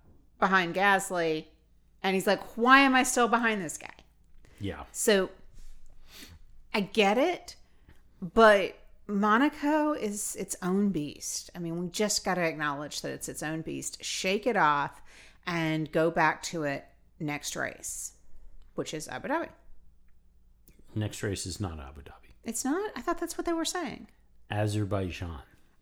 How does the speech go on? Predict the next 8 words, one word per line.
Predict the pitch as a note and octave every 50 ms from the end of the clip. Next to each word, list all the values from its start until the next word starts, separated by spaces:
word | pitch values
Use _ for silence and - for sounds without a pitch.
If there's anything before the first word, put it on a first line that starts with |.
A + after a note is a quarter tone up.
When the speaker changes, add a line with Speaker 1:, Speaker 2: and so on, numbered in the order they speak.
| _ _
Speaker 1:
Azerbaijan. | - F#3 F#3 F#3 F#3+ F#3+ - F3 F3+ F3 - F3 - - - -
Ah, | - F3 E3+ E3 E3+ E3 D#3+ D#3 D3+ D#3+
wrong | E3+ D#3+ D#3+ G#2+ G2+ F#2
A. | -
Speaker 2:
Very | B2 B2 C3+ D#3 F#3 G#3 G3
different | D#3+ B2+ G#2 B2 C3+ - - - C3+ A#2+ G2+ -
place. | - - A2 G2+ F2 - - - - - - - - - -
Speaker 1:
Wrong | G3 F#3+ E3+ F3 F#3+ G3 G3+ G#3+ A3 A#3 A#3+ A#3 A3+ A#3+